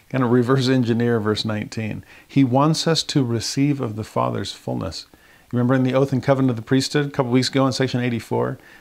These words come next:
that if you'll receive me, then you'll receive the Father, and you'll receive the Father's kingdom, and all that the Father hath will be given unto you. He wants to give us of his fullness. Well, how do we get there? Well, we need to come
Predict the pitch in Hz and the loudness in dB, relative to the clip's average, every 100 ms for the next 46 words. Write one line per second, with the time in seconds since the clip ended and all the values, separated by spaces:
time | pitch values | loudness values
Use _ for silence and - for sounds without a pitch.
0 | - 123 127 120 117 110 - 151 165 180 | -6 -2 0 0 0 -2 -2 0 0 -2
1 | 185 175 - - 131 143 180 196 151 127 | -4 -8 -12 0 2 4 2 2 2 2
2 | 120 117 - 170 170 120 - 131 147 170 | 2 -2 -2 -2 -2 -4 -2 0 -2 -2
3 | 160 127 117 113 170 147 127 147 147 - | -2 0 0 0 0 0 -2 0 0 -2
4 | - 135 160 143 113 - 135 185 202 160 | 0 0 0 -2 -2 0 2 2 0 -2
5 | 160 170 139 123 135 170 - 123 117 113 | 0 2 0 0 -2 -4 -4 -2 0 0
6 | 117 139 139 139 139 147 160 - - - | 0 0 -2 -2 -2 -2 -4 -10 -20 -4
7 | 127 113 131 151 - - 190 135 113 117 | -2 2 2 2 -2 -4 -2 0 0 0
8 | 113 - 117 110 - 110 98 - _ - | -2 -6 -8 -6 -6 -6 -8 -12 _ -12
9 | - 156 139 82 80 - - _ - - | -6 -4 -4 -6 -10 -16 -20 _ -20 -20
10 | - - 113 143 139 123 156 - 98 80 | -10 -2 0 2 4 4 0 0 -8 -8
11 | - - - - - 120 127 139 147 147 | -14 -20 -20 -16 -2 0 4 4 4 2
12 | 127 - - 160 170 160 | -2 -2 -2 2 2 0